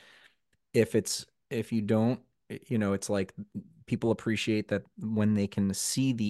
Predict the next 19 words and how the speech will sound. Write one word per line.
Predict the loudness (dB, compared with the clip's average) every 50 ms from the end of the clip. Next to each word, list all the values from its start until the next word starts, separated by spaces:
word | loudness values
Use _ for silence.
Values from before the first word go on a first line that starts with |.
| -2 -2
impact, | 0 -2 -2 -2 -6 -6 -6 -6 -8 -10 -14 -20 _ -20 -20 -20 -20 -20 -20 _ _ -6
but | 0 2 2 2 0 -2 _ _ _ -4
then | 0 2 2 4 4
on | 2 0 0
top | 0 0 0 2 0
of | -2
that, | 0 0 -2 -4 -4 -2
when | -2 0 0 0 0 -2 -2 -4 -8
their | -10 -8 -4 -2 -2 0 0 -2 -2 -4 -6 -10 -14
peers | -8 -2 0 2 4 4 2 0 0
or | -4 -2
leaders | 0 2 2 2 4 4 2 2 0 -2 -6 -6 -4
also | -4 -4 -4 -2 -4 -4
see | -4 -2 -2 -2 -2
the | -2 -2 -4
impact | -4 -4 -4 -4 -4 -6 -6 -6
that | -10 -10 -6
they're | -6 -6 -6
having. | -8 -10 -12 -12 -12 -12 -14 -14